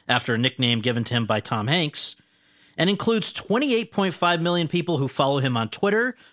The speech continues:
more than any other late night host except Jimmy Fallon, and also even his fellow late night hosts, like Stephen Colbert, who recently described him as, quote,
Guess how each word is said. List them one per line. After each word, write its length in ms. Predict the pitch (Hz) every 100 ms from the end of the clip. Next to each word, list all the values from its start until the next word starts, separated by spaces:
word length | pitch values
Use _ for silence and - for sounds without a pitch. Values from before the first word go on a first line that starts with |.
| -
more 140 | 131
than 220 | 131 127 -
any 200 | 151 143
other 200 | 135 131
late 180 | 123 139
night 220 | 123 117
host 240 | 127 -
except 340 | 117 - 123 -
Jimmy 220 | 120 110
Fallon, 480 | - 170 160 113 139 _ _ _ - - _
and 140 | 156 202
also 560 | 262 - 147 123 143 _ _
even 240 | 165 196 214
his 180 | 226
fellow 360 | - 262 262 131
late 240 | 120 110
night 180 | 120 113
hosts, 520 | 98 107 - - - - _
like 140 | 147 156
Stephen 360 | - 127 123
Colbert, 600 | 120 151 139 196 - - _ _ _
who 120 | - 123
recently 380 | 135 - 135
described 480 | 123 - - 196 202
him 280 | 120 110 113 -
as, 180 | 123
quote, 400 | - 175 185 185